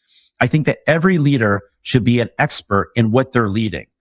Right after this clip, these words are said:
There should be no people managers in the entire company. And when I say people managers, meaning your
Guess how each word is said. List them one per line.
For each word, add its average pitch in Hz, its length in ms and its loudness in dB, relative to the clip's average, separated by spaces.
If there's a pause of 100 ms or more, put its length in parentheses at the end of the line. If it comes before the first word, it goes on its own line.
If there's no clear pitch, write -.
(140)
There 123 80 2
should 123 200 0
be 135 120 2
no 143 320 2
people 165 440 -4
managers 117 500 -2
in 104 60 -10
the 101 40 -4
entire 101 300 -2
company. - 480 -12 (400)
And 120 100 4
when 127 80 2
I 151 80 2
say 147 160 0
people - 320 -6
managers, 113 500 -2
meaning 120 300 0
your 107 160 0